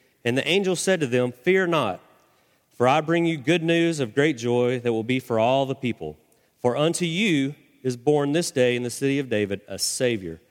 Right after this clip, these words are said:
who is Christ the Lord.'" So the next point or whatever that I wanna make is that God's gift to us, not only did he give us his presence, but his gift to us was very personal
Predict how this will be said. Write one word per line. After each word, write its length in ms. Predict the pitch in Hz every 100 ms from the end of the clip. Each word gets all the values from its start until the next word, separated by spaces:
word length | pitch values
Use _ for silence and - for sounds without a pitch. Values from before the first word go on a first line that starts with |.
| _ _
who 80 | 113
is 140 | 95
Christ 400 | - 117 110 -
the 80 | 110
Lord.'" 340 | 104 92 87 - _ _ _ _ _ _ _
So 240 | - 127 123 -
the 200 | 120 117 - _ _ _ _ _ _ _ _ _ _ _
next 360 | 113 143 - -
point 400 | 131 139 147 - 110
or 300 | 104 98 95 _ _ _ _ _
whatever 360 | 117 131 131
that 100 | 120
I 60 | 120
wanna 220 | 123 123
make 280 | 117 123 120
is 80 | 110
that 160 | 104
God's 340 | 117 127 147 -
gift 260 | 143 143
to 100 | 113
us, 280 | 123 120 -
not 180 | 120 131
only 200 | 143 131
did 120 | 123
he 60 | 117
give 200 | 123 123
us 140 | 120
his 120 | 110
presence, 600 | - - 139 123 101 - - _ _ _
but 80 | 110
his 180 | 135
gift 260 | 107 135 131
to 80 | 110
us 200 | 123 -
was 120 | 101
very 200 | 113 101
personal 560 | - - 131 - 82